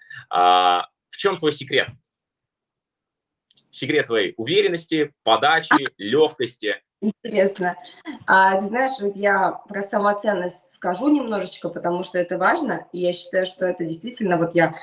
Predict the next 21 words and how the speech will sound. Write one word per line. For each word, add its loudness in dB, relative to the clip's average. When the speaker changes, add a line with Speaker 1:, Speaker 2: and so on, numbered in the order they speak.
Speaker 2:
хочу 2
обсудить -4
важное 2
заблуждение, -2
которое 0
людям 0
мешает, -4
правда. -8
А, 4
люди -4
думают, 0
что -18
сначала -2
у -10
них -2
появится 2
эта -6
самоценность -4
и 2
эта 4
уверенность, -4